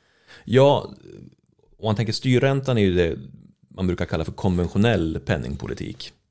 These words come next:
Det, det man generellt då använder sig av när saker och ting är som sig bör och, eh, konjunkturen rör sig i-, inom det mer eller mindre normala. Eh, men vi har ju sett, det började väl i samband med finanskrisen egentligen, att man,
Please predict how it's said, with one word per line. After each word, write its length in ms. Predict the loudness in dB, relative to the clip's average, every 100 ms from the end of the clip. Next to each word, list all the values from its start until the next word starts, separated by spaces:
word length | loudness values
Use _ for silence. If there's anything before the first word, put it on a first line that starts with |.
| _
Det, 140 | -8 -2
det 180 | 0
man 520 | 0 -2 -2 -6 -8 -8 -4
generellt 400 | 0 0 -2 -2
då 120 | -2
använder 440 | -2 -2 0 0
sig 120 | 0 -2
av 140 | -2
när 100 | -4
saker 300 | -4 -4 -6
och 60 | -6
ting 200 | -6 -6
är 240 | -6 -10 -14 -20 -20 -20 -20 -20 -20 -20 _ -10
som 260 | -6 -4
sig 140 | -2 0
bör 360 | 2 2 0
och, 280 | -4 -6 -4
eh, 280 | -2 -2 -4 -8 -8
konjunkturen 600 | -4 -4 -2 -2 0 0
rör 200 | 0 -2
sig 300 | -2 -4 -4 -8 -10
i-, 320 | -10 -14 -10 -6
inom 200 | -4 -2
det 200 | -4 -8 -14 _ _
mer 160 | -2 0
eller 120 | 0
mindre 260 | -2 -2 -2
normala. 580 | 0 0 0 -2 -4 -8 _ _ _ _ -8
Eh, 340 | -6 -4 -6
men 240 | -2 0 2
vi 80 |
har 120 | 2 2
ju 60 |
sett, 400 | 0 -2 -4 -10 -8
det 300 | -8 -8 -4
började 220 | -2 -2
väl 80 | -2
i 40 |
samband 280 | -2 -2 -2
med 100 | -4
finanskrisen 760 | -4 -6 -6 -4 -2 -2 -2
egentligen, 420 | -4 -6 -8 -8 -8
att 180 | -8
man, 260 | -6 -6